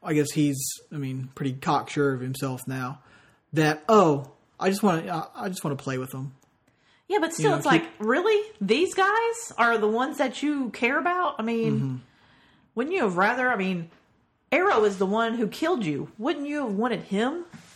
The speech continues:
Speaker 2: to be the one that would have been your lackey? I mean, I don't know. It just seems like,
Speaker 1: Yeah.
Speaker 2: okay, yeah,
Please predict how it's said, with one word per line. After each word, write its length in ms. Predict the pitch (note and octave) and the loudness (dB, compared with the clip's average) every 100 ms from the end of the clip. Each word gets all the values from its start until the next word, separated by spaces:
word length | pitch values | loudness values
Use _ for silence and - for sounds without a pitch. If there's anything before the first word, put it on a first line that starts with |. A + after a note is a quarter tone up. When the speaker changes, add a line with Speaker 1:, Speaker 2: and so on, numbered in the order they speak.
| - | -14
Speaker 2:
to 60 | G#3+ | -4
be 120 | C4 | -2
the 100 | A#3+ | 0
one 240 | A#3 B3+ | 0 0
that 160 | B3 A#3 | 0 0
would 80 | A#3+ | 0
have 80 | A3+ | -2
been 140 | A#3+ | -2
your 120 | A#3+ | -2
lackey? 600 | A3+ A3 A#3 C4+ C#4+ D4+ - _ _ _ _ _ _ _ _ _ _ _ _ - _ - - - _ - | 0 2 0 -4 -6 -8 -14 _ _ _ _ _ _ _ _ _ _ _ _ -20 _ -20 -20 -20 _ -6
I 100 | B3 | -4
mean, 100 | C4+ | 0
I 60 | B3+ | 0
don't 140 | C4 | 2
know. 180 | F3+ C#3+ | 0 2
It 80 | A3+ | 0
just 160 | - | 0
seems 240 | E4+ D#4 C#4+ | -2 -2 2
like, 220 | C#4 G#3+ | 2 2
Speaker 1:
Yeah. 240 | D#3 - - - - | -2 -10 -16 -18 -8
Speaker 2:
okay, 260 | G#3 E3 D#3 | -2 0 2
yeah, 320 | D3+ D#3 | 2 0